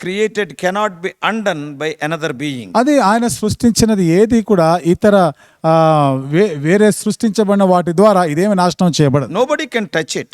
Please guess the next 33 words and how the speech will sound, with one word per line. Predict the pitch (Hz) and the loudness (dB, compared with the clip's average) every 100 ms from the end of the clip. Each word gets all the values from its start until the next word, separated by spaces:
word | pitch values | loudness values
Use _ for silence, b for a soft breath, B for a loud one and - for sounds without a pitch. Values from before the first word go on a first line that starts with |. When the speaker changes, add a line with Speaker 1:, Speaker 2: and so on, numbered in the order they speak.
| 135 | -4
Speaker 2:
ఎవరు | 135 160 156 | 0 0 0
దాన్ని | 156 156 147 | -2 -2 -4
ముట్టజాలరు. | 156 160 165 127 185 | -2 2 2 2 -6
Speaker 1:
This | - 165 | -10 -14
stability | - 208 254 262 233 220 208 185 | -8 -8 -8 -10 -10 -10 -8 -10
is | - - | -10 -8
credited | 160 175 214 220 165 165 | -8 -8 -6 -8 -8 -8
to | 139 | -8
his | 127 - 127 | -8 -8 -6
power. | 135 110 _ 220 | -6 -8 _ 0
Speaker 2:
ఈ | 240 - | 0 0
స్థిరత్వం | 226 240 - 226 220 202 | -2 -4 -4 -4 -2 0
అనేది | 196 185 180 180 175 | 0 4 4 4 2
కేవలం | 180 185 170 | 2 2 -2
ఆయన | 170 | -2
యొక్క | 160 165 - | -2 -2 -2
శక్తికే | 160 - 214 226 196 | -2 -2 0 2 2
అది | 185 | 2
ఆపాదించబడుతుంది. | 160 160 147 135 143 131 131 165 185 | 0 0 0 -2 -2 -2 0 2 2
Speaker 1:
And | 175 156 | 0 -4
the | 165 185 | -4 -2
Lord | 247 247 208 | -2 -2 -4
is | 185 | -2
also | 208 196 202 143 190 | -2 -2 -6 -4 -6
depicted | 220 233 - 190 156 147 | -6 -12 -8 -4 -2 -2
as | 156 127 170 | -2 -6 -10
without | - 233 - 156 127 | -4 -4 -6 -10 -10
beginning | 160 185 180 170 - 135 | -6 -6 -6 -8 -2 0
or | 143 123 143 | 0 -2 -4
end. | 135 104 - 214 | -2 -6 -8 -6
Speaker 2:
ఇక్కడ | 208 262 220 180 | 0 2 2 4
దేవుడు | 262 269 208 | 2 4 0
ఇంకా | 196 196 | 2 0